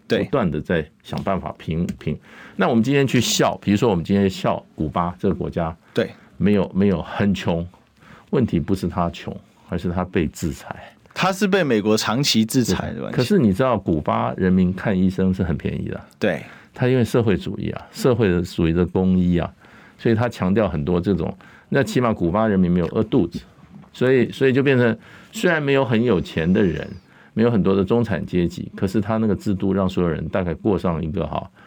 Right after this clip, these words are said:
Speaker 2: 呃，也就是说能够吃得饱肚子，然后哈，大，所有的人都可以。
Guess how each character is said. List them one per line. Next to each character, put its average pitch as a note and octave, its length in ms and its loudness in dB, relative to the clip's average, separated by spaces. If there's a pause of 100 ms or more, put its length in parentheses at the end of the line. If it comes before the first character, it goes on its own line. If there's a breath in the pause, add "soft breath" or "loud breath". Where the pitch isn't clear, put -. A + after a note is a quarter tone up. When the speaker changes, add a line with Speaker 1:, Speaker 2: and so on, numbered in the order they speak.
(280 loud breath)
Speaker 2:
呃， D#2+ 680 -4 (380 soft breath)
也 F2+ 160 2
就 B2 240 4
是 - 0 -
说 A2 220 0
能 G2 120 0
够 G#2 120 4
吃 A#2 160 -2
得 A2+ 60 4
饱 D#2 180 0
肚 G#2 180 2
子， - 160 -10
然 E2+ 100 -4
后 F#2 240 0
哈， D2 160 -4 (400)
大， - 200 -4
所 B2+ 220 0
有 A#2 100 2
的 E2 100 0
人 C#2+ 160 -6
都 D#2 80 -6
可 - 160 -10
以。 - 60 -8